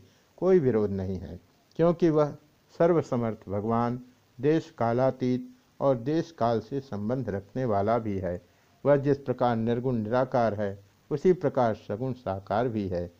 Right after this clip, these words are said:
यह बात मांडुक्योपनिषद में परब्रह्म परमात्मा के चार पादों का वर्णन करके भली भांति समझाई गई है। संबंध। अब इस विषय में बादरी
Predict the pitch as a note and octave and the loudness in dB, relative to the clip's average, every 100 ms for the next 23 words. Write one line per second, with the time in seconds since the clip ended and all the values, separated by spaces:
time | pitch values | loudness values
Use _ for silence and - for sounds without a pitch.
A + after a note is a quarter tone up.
0 | _ _ B2 C#3+ B2+ B2+ B2 - _ _ | _ _ 2 4 4 2 2 -4 _ _
1 | _ B2 C3 C3 C3+ D#3 E3+ - A#2+ A#2 | _ 0 0 2 0 0 -2 -2 -4 -2
2 | C#3 C3 G#2 G#2 - _ _ _ - D#3 | -2 -2 -4 -4 -12 _ _ _ 0 2
3 | D#3 C3 C3 A2 A2+ A2 G#2+ G#2+ - C3+ | 2 0 -2 -2 -2 0 0 -2 -4 -6
4 | C3+ G#2+ F#2+ - A#2+ B2 B2 B2 G2+ G2+ | -4 -6 -6 -2 0 2 2 0 -2 0
5 | A#2+ B2+ G#2 F#2+ G#2 A#2 B2+ B2 G2+ G2+ | -2 -2 -2 -2 -2 -2 -2 -2 -2 -2
6 | G2+ F#2+ - _ _ F#2+ C3 D3 A2 G#2 | -4 -4 -10 _ _ -4 0 0 -2 -4
7 | G2 G2+ F#2+ G2+ G2 F#2 G2+ G#2 G2 F#2+ | -4 -8 -8 -10 -8 -2 -2 0 -2 -2
8 | E2+ F2 - _ _ _ _ - B2+ A#2+ | -6 -10 -14 _ _ _ _ -6 -2 0
9 | F2+ E2+ F2+ - - _ - E3+ F3 G3 | -2 -6 -14 -20 -20 _ 0 0 2 0
10 | F#3 D#3 C3 E3 D#3+ E3 C3+ G#2 A2+ C3+ | 0 -4 0 0 0 -2 -2 0 2 4
11 | D#3 A#2+ G#2+ | 4 2 0